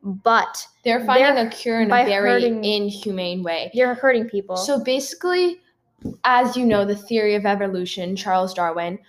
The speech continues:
Speaker 2: basically what happens to people is that as they get, you know, as you get older and as generations move on,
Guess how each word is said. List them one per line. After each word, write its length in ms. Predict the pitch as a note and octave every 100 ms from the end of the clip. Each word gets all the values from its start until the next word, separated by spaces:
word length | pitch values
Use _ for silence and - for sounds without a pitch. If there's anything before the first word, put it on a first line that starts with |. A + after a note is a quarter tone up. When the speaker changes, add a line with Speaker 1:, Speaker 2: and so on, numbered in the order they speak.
| _ - _ _ - G#3
Speaker 2:
basically 540 | A#3+ D4 C#4+ E4+ E4+
what 160 | C#4 C4
happens 460 | B3 B3+ C#4 C#4 -
to 80 |
people 460 | A#3+ A3 A3 A#3+ A#3+
is 200 | G#3 G#3
that 340 | G#3+ G3+ G3 F#3+ - _ -
as 280 | G#3+ A3+ A3+
they 160 | B3+
get, 360 | A3 A3+ A3 - - - _ _ _
you 140 | B3 C#4
know, 440 | G#3+ F#3+ F#3 D3+ - _ _ _ -
as 200 | G#3+ A3+
you 80 | G#3+
get 200 | G#3 -
older 300 | C4 C#4+ A#3
and 120 | G3+
as 180 | F#3+ G3+
generations 560 | G#3+ G3+ G3+ G3+ G3+ G3+
move 220 | G3 F#3+
on, 400 | C4 B3+ G#3+